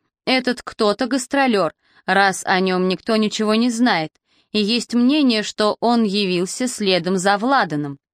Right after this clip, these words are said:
«Это кто так решил?» «Люди. У нас зря не скажут. И еще, я получила эс эм эски, которые меня здорово напугали».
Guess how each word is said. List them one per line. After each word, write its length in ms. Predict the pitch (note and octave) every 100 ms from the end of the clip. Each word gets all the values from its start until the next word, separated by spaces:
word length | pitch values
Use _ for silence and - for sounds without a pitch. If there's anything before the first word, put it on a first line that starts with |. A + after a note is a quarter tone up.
| _ _ _ _
«Это 240 | A3 A3 B3+
кто 240 | - C#4
так 220 | G3 E3+
решил?» 440 | E3+ D#3+ - D#3+ D3+ _ _ _ -
«Люди. 500 | B3+ C4 F3+ F3+ E3+ _ _ _ _ -
У 100 | A#3+
нас 280 | C4 B3+
зря 400 | - A#3 A3+ B3+
не 140 | A#3+ C4+
скажут. 580 | - B3+ F#3 D3+ D3+ _ _ _ -
И 60 |
еще, 560 | B3 C4+ B3+ - F#3+ D#3 _ _ _
я 240 | G3 G#3+ G#3+
получила 680 | A#3 A#3 - B3+ B3 A3+ -
эс 200 | G3+ -
эм 140 | C4+ C4+
эски, 340 | G3+ - F#3
которые 400 | F3+ E3+ F#3 F3+
меня 260 | F#3 G3 G#3+
здорово 460 | E3 F#3+ F#3 F3+
напугали». 640 | F#3+ F3 A3+ G3 E3+ C#3+